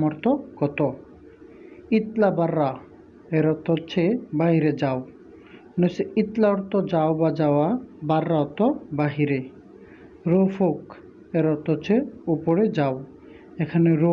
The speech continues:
অর্থ যাও বা যাওয়া, ফুক অর্থ উপরে। তো আমরা এক নজরে শিখে নিই। ইন্তাশিল হাদা এর অর্থ হচ্ছে তুমি এটা নাও।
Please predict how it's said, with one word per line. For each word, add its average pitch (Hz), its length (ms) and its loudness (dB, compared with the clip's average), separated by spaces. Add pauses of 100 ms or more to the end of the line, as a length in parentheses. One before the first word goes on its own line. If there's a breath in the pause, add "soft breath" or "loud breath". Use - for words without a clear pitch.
অর্থ 170 200 -2 (120)
যাও 156 240 0
বা 156 220 0
যাওয়া, 143 320 2 (100)
ফুক 175 320 -2
অর্থ 143 220 -2 (220)
উপরে। 151 380 0 (460 loud breath)
তো - 140 -16
আমরা 147 200 4
এক 143 200 -4
নজরে 165 360 0
শিখে 165 320 0
নিই। 160 220 4 (500 loud breath)
ইন্তাশিল 190 720 2
হাদা 151 440 0 (360)
এর 156 160 0
অর্থ 147 240 -2
হচ্ছে 156 220 0 (100)
তুমি 156 280 4
এটা 151 240 0
নাও। 127 240 2